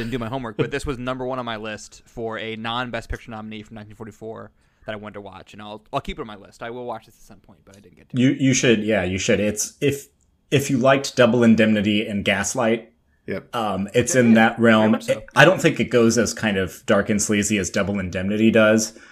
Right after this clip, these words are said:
Speaker 3: No.
Speaker 2: or as psychologically probing as Gaslight does. It's kind of more of a mystery. It's a little bit quirky. Um, sorry, Ken, I'll let you, <laughs> I'll let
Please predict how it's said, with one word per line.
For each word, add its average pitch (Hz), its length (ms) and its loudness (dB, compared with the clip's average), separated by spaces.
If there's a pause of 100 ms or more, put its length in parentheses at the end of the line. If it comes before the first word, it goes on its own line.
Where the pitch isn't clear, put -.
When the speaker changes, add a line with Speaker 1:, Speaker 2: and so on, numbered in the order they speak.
(200)
Speaker 3:
No. 113 280 -2
Speaker 2:
or 120 200 6
as 107 360 2 (240)
psychologically 107 840 0
probing 101 520 0
as 85 160 -4
Gaslight 95 520 0
does. 123 300 6
It's - 220 -6
kind 131 180 0
of 98 120 0
more 104 280 4
of 101 140 4
a 92 400 0 (840)
mystery. 113 720 4
It's - 160 -2
a 123 60 4
little 117 220 2
bit 113 200 0
quirky. 180 600 -2 (380)
Um, 98 600 0
sorry, 104 220 2
Ken, 104 180 0
I'll 95 80 0
let 92 180 -2
you, 101 160 -4
<laughs> - 40 2
I'll 123 240 2
let - 260 8